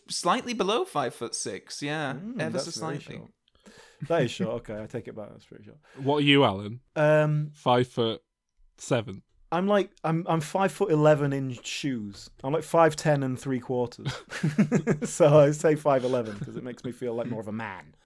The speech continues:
Speaker 1: You're about six foot, aren't you, tall?
Speaker 3: I, I'm exactly six foot when I've measured myself. And I don't
Speaker 1: Mm.
Speaker 3: dare measure myself again, uh,
Speaker 2: Okay,
Speaker 3: in
Speaker 2: sure.
Speaker 3: case I got it slightly wrong the first time, which was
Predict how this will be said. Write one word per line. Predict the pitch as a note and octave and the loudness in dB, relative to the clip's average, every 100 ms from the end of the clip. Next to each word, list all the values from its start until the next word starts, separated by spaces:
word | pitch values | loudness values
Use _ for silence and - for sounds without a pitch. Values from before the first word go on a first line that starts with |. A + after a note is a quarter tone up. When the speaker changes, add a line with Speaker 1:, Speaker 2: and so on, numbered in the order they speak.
| _ G4 | _ -2
Speaker 1:
You're | F#4+ | 0
about | - - C3+ - | 0 0 -2 -2
six | - - | -6 -6
foot, | C#3 B2+ | -6 -4
aren't | B2 A#2+ | -4 -6
you, | |
tall? | C3+ - D#3+ C4 _ _ - | -10 -6 -6 -8 _ _ 2
Speaker 3:
I, | E3 F3 | 4 6
I'm | D3 D3 D3+ D3 | 4 2 2 0
exactly | C#3+ B2+ D3+ B2+ A2+ | -4 0 0 0 -4
six | - - - | -6 -10 -10
foot | - A2 | -6 -6
when | A2+ A2 | -4 -4
I've | A2 A#2+ | -4 -4
measured | G#2+ A#2 G2 | -6 -6 -6
myself. | G2+ - G#2 G#2 - - _ _ | -8 -6 -10 -10 -14 -20 _ _
And | B2 | -4
I | A2+ | 0
don't | B2 A#2 | 2 2
Speaker 1:
Mm. | |
Speaker 3:
dare | G#2 G#2+ G#2+ | 2 0 2
measure | G#2 A2 | -2 -2
myself | G2+ G2 A2 G2 - | -4 -2 -2 -4 -6
again, | G2+ G2 F#2+ F#2+ G2 _ - | -8 -6 -6 -8 -10 _ -16
uh, | C#3 | -10
Speaker 2:
Okay, | G2 A#2+ | -4 -2
Speaker 3:
in | - | -2
Speaker 2:
sure. | - G2+ | -6 -8
Speaker 3:
case | - G2 - | -8 -8 -4
I | G2+ | -4
got | G2 A#2 G#2+ | 0 0 0
it | - | 0
slightly | B2+ A2 G#2+ | 0 0 0
wrong | G2+ G#2 G2+ G2 | -2 0 -2 -6
the | |
first | - G#2+ G#2 - | -6 -4 -6 -8
time, | G2+ G2 G2+ | -6 -6 -4
which | C4 - | -8 -6
was | C3+ G2 - | -10 -10 -14